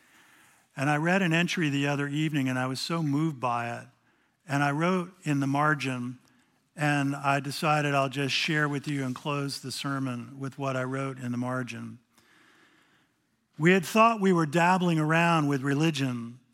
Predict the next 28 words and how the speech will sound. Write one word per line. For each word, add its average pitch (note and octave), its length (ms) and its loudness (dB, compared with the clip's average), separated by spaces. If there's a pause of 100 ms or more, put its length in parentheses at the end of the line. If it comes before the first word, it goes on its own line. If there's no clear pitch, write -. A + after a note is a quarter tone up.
(160)
religious D#3+ 560 0
ideas, E3 800 0
Christianity, D#3 1200 0
church, - 720 0 (600)
Spotifying F#3 880 4
worship E3 400 0
music, E3+ 540 0
seeing E3+ 340 0
if E3 100 -2
we D#3 80 -2
like C#3+ 360 2
it, D3+ 240 -4 (580)
seeing G3 320 4
if F#3+ 140 2
all F3 200 2
of F3 100 4
this E3+ 200 2
fits - 320 0
into E3+ 240 2
a C#3 60 0
pocket, E3 560 2
a C3+ 60 -6
portion D#3 680 0
of C#3 160 -6
our D3 120 0
prosperous D#3 720 -2
lives, C#3+ 460 -2 (560)
until E3+ 800 4